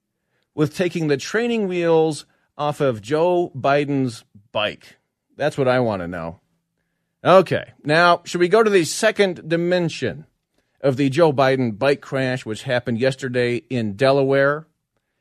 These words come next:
And one of these is spliced from several different compilation angles, and it might be this one, but let's,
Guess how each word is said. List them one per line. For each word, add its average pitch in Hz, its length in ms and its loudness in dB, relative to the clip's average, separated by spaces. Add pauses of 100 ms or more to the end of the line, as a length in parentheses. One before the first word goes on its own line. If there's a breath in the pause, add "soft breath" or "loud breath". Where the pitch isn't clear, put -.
(140)
And 139 100 -4
one 190 120 4
of 185 80 0
these 151 200 -2
is 120 140 -4
spliced 156 560 -2
from 123 180 -4
several 139 520 -2
different 131 520 -4
compilation 127 920 -4
angles, 127 400 -2
and 117 80 -2
it 104 100 -4
might 156 300 -4
be 131 240 -4
this 131 280 -2
one, 110 180 -2
but 117 100 -2
let's, - 320 -2